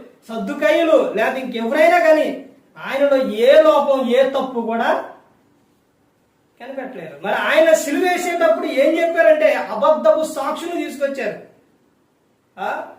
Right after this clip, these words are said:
లేనిది కల్పించి ఇవన్నీ చెప్పి ఆయన మీద నేరం మోపారు. అప్పుడు పిలాతు ఏమంటాడో తెలుసండి?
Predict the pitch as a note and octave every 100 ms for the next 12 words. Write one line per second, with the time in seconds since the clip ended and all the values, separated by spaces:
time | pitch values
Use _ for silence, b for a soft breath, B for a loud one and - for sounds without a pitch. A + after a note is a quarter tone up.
0 | - F#3+ G#3 C#4 E4 F4 E4+ D#4+ D4 E4
1 | F#4 - _ C4 D#4+ F4 F#4+ F#4+ F4 D#4+
2 | D4+ E4 - C#4 C4+ D#4 C#4+ B3 B3+ B3+
3 | C4+ B3+ A3 A#3 G#3+ A#3+ A3+ G3+ F#3 D#3+
4 | F#3 G3+ - B3 C4 C4 B3+ B3 B3 A#3
5 | A#3 A3+